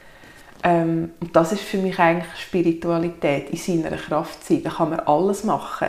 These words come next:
Da kann jeder Beruf oder egal, was man macht, wenn man, ich, ich kann einfach so, wenn man seiner vollen Kraft ist, dann leuchtet man. Und das ist für mich so, dort, dort, äh, dürften wir eigentlich annehmen oder so.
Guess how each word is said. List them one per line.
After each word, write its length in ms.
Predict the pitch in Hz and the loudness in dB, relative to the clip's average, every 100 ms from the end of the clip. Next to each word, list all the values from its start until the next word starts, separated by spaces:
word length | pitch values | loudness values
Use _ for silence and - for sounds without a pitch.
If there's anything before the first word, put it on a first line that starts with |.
| - | -4
Da 80 | - | -10
kann 200 | - 156 - | -4 -4 0
jeder 280 | 175 196 | 2 2
Beruf 560 | 208 - 175 190 190 - | -2 -2 2 2 0 -6
oder 180 | - - - | -8 -6 -6
egal, 320 | 165 156 175 | 2 6 6
was 200 | 180 185 | 4 -2
man 120 | 175 | -2
macht, 440 | 160 165 - - - - - - - - | 0 0 -2 -12 -18 -20 -20 -20 -20 2
wenn 160 | 170 175 | 4 4
man, 120 | 175 | 4
ich, 140 | 170 170 - - | 2 0 -4 -6
ich 80 | - | 0
kann 180 | 180 175 | 2 2
einfach 120 | 175 | 2
so, 220 | 175 - | -2 2
wenn 120 | 175 | 2
man 100 | 170 | 2
seiner 500 | 170 185 170 165 160 - - _ - - | 2 2 4 2 0 -4 -16 _ -10 -8
vollen 440 | - - 180 214 214 | -2 6 8 8 6
Kraft 480 | - 156 190 - - | 4 2 2 -2 -2
ist, 220 | 165 - | -2 2
dann 120 | 170 | 4
leuchtet 480 | 165 190 - - 196 | 4 2 -4 -4 0
man. 200 | 175 190 - - - - - | 0 0 -4 -18 -20 -18 -8
Und 140 | 170 | 2
das 160 | 170 175 | 4 4
ist 120 | 190 | 0
für 180 | - 185 | -6 -4
mich 280 | 175 156 - | -2 -2 -6
so, 500 | - 160 156 - - - _ - - | -4 -2 -2 -6 -14 -20 _ -8 -2
dort, 380 | 156 - - - - - - - - - - - | 0 -2 -12 -18 -18 -20 -20 -20 -20 -20 -20 -2
dort, 400 | - 156 156 - - - - - | 0 0 -2 -16 -18 -18 -20 -4
äh, 360 | 170 151 147 160 - - - - - - | 0 2 2 -2 -10 -20 -20 -20 -2 4
dürften 360 | 160 - 175 | 4 4 -2
wir 80 | 156 | 2
eigentlich 280 | 147 151 - | 2 0 2
annehmen 440 | 151 175 151 160 | 2 2 -2 -4
oder 120 | 165 | -6
so. 300 | 180 - - | -10 -8 -8